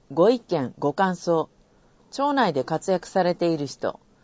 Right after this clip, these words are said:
地域の珍しい行事などをお聞かせください。応募方法。住所、氏名、年齢、電話番号、アンケート、お便りを書いて、次の方法でご応募ください。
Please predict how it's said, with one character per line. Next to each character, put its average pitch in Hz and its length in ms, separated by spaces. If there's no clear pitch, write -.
地 285 160
域 233 160
の 151 100
珍 208 380
し 214 220
い 165 40
行 190 220
事 190 320
な 196 180
ど 180 200
を - 20
お 131 80
聞 - 140
か 151 100
せ 147 220
く 151 120
だ 143 140
さ 139 220
い。 98 80
応 220 160
募 247 160
方 233 240
法。 - 280
住 262 280
所、 139 260
氏 - 280
名、 175 380
年 185 360
齢、 190 280
電 170 240
話 240 120
番 220 280
号、 127 240
ア 226 140
ン 247 100
ケ 165 200
ー 127 40
ト、 - 280
お 147 100
便 254 300
り 170 120
を 135 120
書 170 100
い 139 80
て、 - 240
次 226 280
の 247 100
方 233 220
法 214 200
で 160 140
ご 156 200
応 165 60
募 151 120
く 151 100
だ 131 140
さ 123 180
い。 123 100